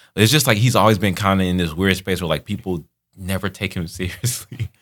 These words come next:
Like, they just never have, bro. That's just always been the era surrounding Nick Cannon.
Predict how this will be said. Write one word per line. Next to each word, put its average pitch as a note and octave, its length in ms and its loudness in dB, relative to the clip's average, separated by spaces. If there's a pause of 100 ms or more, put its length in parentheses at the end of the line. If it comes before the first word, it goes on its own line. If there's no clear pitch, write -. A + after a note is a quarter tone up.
(300)
Like, F#2+ 160 -8
they G2+ 80 -4
just F#2+ 220 -4
never G2 260 0
have, G2+ 380 2
bro. E2+ 200 0
That's F#2+ 140 -2
just G2+ 120 -6
always F#2 220 0
been F2+ 120 -2
the E2+ 100 -4 (100)
era F#2+ 220 2
surrounding E2+ 340 0
Nick E2 160 0
Cannon. D2+ 380 -2